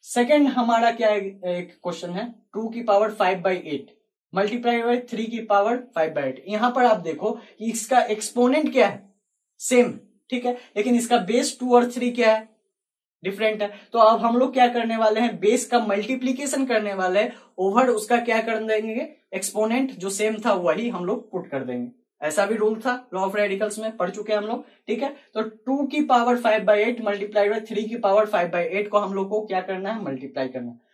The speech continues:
तो यहाँ पर इसका equal क्या होगा, टू और थ्री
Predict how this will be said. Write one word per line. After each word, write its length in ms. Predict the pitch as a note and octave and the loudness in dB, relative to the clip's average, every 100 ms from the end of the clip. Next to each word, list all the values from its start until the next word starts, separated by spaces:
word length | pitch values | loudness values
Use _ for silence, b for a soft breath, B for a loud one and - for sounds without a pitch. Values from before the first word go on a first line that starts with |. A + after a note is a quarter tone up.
| _ | _
तो 80 | F3 | -6
यहाँ 220 | F#3+ G3+ | -2 0
पर 100 | G#3+ | 0
इसका 220 | G#3 - G#3+ | -2 0 -2
equal 280 | G#3 G#3 | 0 -2
क्या 140 | G#3 G#3 | 2 2
होगा, 200 | G#3 A3+ - | 4 0 -4
टू 200 | A3+ A#3+ | -4 -2
और 220 | F#3+ G3 G3 | 0 0 -2
थ्री 460 | A#3 A3+ A3+ - | -6 -6 -10 -16